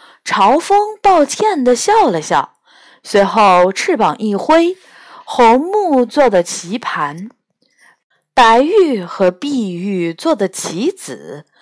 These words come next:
就摆在我们面前了。元宝和朝风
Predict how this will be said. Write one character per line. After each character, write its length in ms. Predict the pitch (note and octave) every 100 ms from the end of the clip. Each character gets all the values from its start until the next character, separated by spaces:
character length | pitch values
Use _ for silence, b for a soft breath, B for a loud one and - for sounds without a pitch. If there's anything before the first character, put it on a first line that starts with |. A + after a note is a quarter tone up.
| b b b
就 180 | A3
摆 300 | F#3+ F3+ E3+
在 220 | D#3 F3+ F#3
我 140 | E3
们 140 | D#3+
面 360 | F3+ C#4 E4 G#3+
前 280 | - D#3 C3+
了。 180 | C#3+ - _ b b b b b b
元 360 | A#3 A#3+ C4 E4+
宝 300 | C4+ G3 F3+
和 140 | A#3
朝 360 | A3+ E3+ D#3+ A3
风 380 | D4 D#4 E4